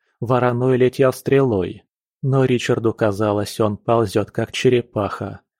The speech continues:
Очередной порыв ветра принес запах гари, горький и удушливый. Зарево колыхалось в небе, то вспыхивая, то опадая до земли.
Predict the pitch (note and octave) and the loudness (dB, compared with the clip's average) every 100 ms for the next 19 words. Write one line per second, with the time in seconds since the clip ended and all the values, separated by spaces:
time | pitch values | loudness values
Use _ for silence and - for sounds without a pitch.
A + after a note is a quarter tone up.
0 | _ _ _ _ _ C3 C3 D3 D3 C3 | _ _ _ _ _ -6 -2 0 0 0
1 | D3+ D3 C#3 C#3 C#3+ - B2+ B2+ A#2 A#2 | -2 0 0 2 0 0 0 0 0 -2
2 | A2 _ _ - B2 G#2+ G2 - G#2 G#2 | -2 _ _ 0 0 2 -2 -4 -2 -2
3 | - G#2 G2+ A#2 G#2+ F#2+ G2+ - _ _ | 0 -2 0 0 0 -2 -8 -14 _ _
4 | _ - B2+ B2 A2 - A2 G#2 - B2 | _ -8 2 2 2 -2 -4 -4 -2 0
5 | B2 A#2+ G#2+ - G2 F#2 F#2+ - _ _ | 2 2 2 0 -2 -2 -8 -14 _ _
6 | _ _ C#3+ A2+ D3+ C3 A#2+ A#2+ B2+ B2 | _ _ -6 -2 0 2 2 0 2 0
7 | - D3 C3 A2 A2+ B2 C3+ G#2 F#2+ G2 | 2 0 0 0 -4 0 2 2 -2 -6
8 | _ _ - A#2 - - B2 - A2 G#2 | _ _ -4 -4 -4 -4 -4 -2 -2 0
9 | G2 G2 _ _ - D3+ B2+ - A2 G#2 | 0 -4 _ _ -4 0 0 0 -2 0
10 | G#2 G2 G2+ F#2+ G2+ G2+ A2 F#2+ - | 0 0 -2 -2 -2 -2 -2 -4 -8